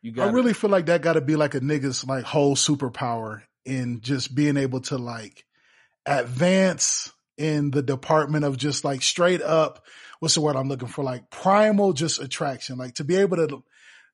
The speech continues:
Speaker 2: to be able to secure a chick, you gotta be able to just be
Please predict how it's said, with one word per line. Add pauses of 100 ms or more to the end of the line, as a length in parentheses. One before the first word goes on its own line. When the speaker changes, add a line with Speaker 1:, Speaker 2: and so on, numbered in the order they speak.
Speaker 2:
to
be
able
to
secure
a
chick,
you
gotta
be
able
to
just
be